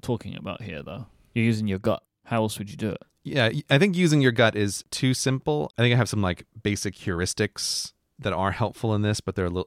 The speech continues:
Speaker 2: they're a little bit difficult to articulate.
Speaker 1: I don't think you could, even if you tried.
Speaker 2: The best I can do just off the top of my head is I'm looking for experts who are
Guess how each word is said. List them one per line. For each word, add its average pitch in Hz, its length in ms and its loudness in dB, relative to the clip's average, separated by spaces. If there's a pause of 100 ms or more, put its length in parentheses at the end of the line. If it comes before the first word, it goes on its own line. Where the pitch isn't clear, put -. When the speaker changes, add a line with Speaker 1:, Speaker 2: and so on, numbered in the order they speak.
Speaker 2:
they're 90 80 -4
a 90 60 -2
little 90 160 -4
bit 85 120 -8
difficult - 380 -10
to - 100 -10
articulate. 101 600 -6 (240)
Speaker 1:
I 135 160 -4
don't 143 260 0
think 131 180 -8
you 113 80 -2
could, 135 380 -6 (140)
even 107 240 -4
if 101 120 -8
you 104 60 -6
tried. 120 460 -8 (160)
Speaker 2:
The 120 120 -4
best 143 280 2
I 143 80 0
can 120 160 0
do 110 200 4
just 101 220 -2
off 101 140 -2
the - 80 -10
top 95 260 -2
of 92 140 -4
my 90 160 0
head 90 580 0
is 90 600 -4 (180)
I'm 107 220 -2
looking 135 720 4
for 104 800 6 (100)
experts - 680 -4
who 95 440 -2
are 85 840 -2